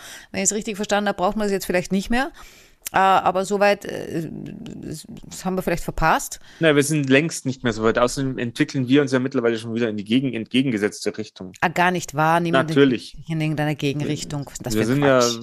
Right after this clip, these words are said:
Speaker 2: wir sind ja, äh, internetabhängig. Außerdem, schau, schau dir doch an, was passiert. Wir haben vorhin schon von unseren Blasen gesprochen, also nicht von denen, wo wir Pipi gehen, sondern verschiedenen Blasen, wo man drin hängt, äh, im Internet.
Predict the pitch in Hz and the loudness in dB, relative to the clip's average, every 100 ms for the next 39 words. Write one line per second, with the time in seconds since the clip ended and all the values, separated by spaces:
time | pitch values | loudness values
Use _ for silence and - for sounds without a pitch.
0 | 120 131 143 139 170 165 - - - - | -8 0 0 2 2 2 2 -4 -12 -14
1 | - - - - - - - - - - | -14 -14 -18 -20 -20 -20 -20 -20 -20 -20
2 | _ _ - 165 185 143 - 123 - 110 | _ _ -4 0 4 2 4 0 0 -4
3 | 101 107 131 147 139 139 120 117 113 139 | -4 0 0 2 0 -2 -6 -12 -2 2
4 | 160 - - 170 170 156 160 160 151 - | 2 2 0 2 2 2 0 0 -2 -2
5 | 131 170 139 123 120 156 151 147 143 - | -2 0 2 0 2 0 0 -2 -4 -6
6 | 143 139 135 127 113 113 120 185 147 127 | -6 -4 -2 -2 2 4 4 0 -2 -6
7 | 117 113 127 135 107 110 - 107 117 123 | -4 -2 -2 -2 -4 -6 -8 -2 -2 0
8 | 120 113 110 - - 143 160 139 143 - | 2 4 4 2 -6 -6 -2 -2 -2 -10
9 | - - 131 127 127 120 - 127 120 123 | -20 -4 0 0 0 -2 -4 -2 -2 -4
10 | - 67 - 110 113 135 131 120 123 110 | -8 -14 0 4 4 2 0 -2 -2 0
11 | 117 156 151 147 139 143 117 127 - 135 | 0 0 0 -2 -4 -2 0 0 -2 -4
12 | 139 139 143 139 | -4 -2 -2 -2